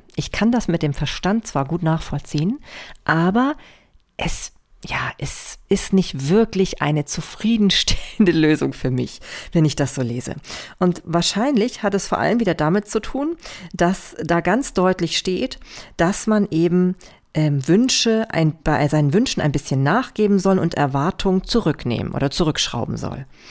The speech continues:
Ja, ich frage mich ganz ehrlich, ist es denn wirklich so, dass es nie möglich ist, dass wir Lösungen finden, wo wir nichts zurücknehmen müssen, wo wir nicht, ähm, all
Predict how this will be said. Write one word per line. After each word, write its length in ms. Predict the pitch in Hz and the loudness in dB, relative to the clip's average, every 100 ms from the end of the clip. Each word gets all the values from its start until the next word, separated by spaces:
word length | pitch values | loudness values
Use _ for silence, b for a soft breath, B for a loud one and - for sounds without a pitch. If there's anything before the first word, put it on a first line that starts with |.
| B B B B B | B B B B B
Ja, 240 | - 180 - - | -2 -2 -2 -6
ich 220 | - - - | -6 -4 -4
frage 340 | - 254 226 | 0 2 4
mich 220 | 214 - | 4 2
ganz 240 | 196 185 - | -2 -2 0
ehrlich, 480 | 233 190 131 - - B B B B _ | 0 2 0 -6 -16 B B B B _
ist 360 | 185 190 - 254 | 4 4 -2 -4
es 180 | - | -4
denn 340 | - 233 185 151 | 0 2 2 2
wirklich 640 | 139 143 151 - 220 - | 2 4 2 -2 -6 -6
so, 400 | - 208 277 415 _ - B B B B | -2 0 0 -4 _ -20 B B B B
dass 240 | 190 202 208 | 0 0 0
es 200 | 185 185 | 0 4
nie 320 | 185 220 254 | 6 6 6
möglich 500 | 196 190 - 202 - | 6 4 2 -4 -2
ist, 400 | - 302 - - | -4 -4 -4 -2
dass 300 | 185 - 202 | -2 0 2
wir 100 | 175 | 2
Lösungen 480 | 151 147 139 175 175 | 4 2 0 -2 -2
finden, 640 | - 190 202 - 214 254 B B B B B | 0 0 0 0 -2 -2 B B B B B
wo 200 | 190 185 | 2 4
wir 140 | 156 135 | 6 4
nichts 640 | 127 127 131 - - - | 4 2 0 -4 -6 -2
zurücknehmen 540 | 214 220 214 220 214 | -2 -2 -2 0 2
müssen, 340 | 208 214 269 180 | 2 0 -2 -2
wo 120 | 165 | 2
wir 140 | 156 | 2
nicht, 560 | 151 156 220 - - - B B B B - | 4 4 4 0 -8 -14 B B B B -2
ähm, 460 | 185 185 185 175 170 - | 2 4 4 2 -2 0
all 300 | 165 190 | 2 2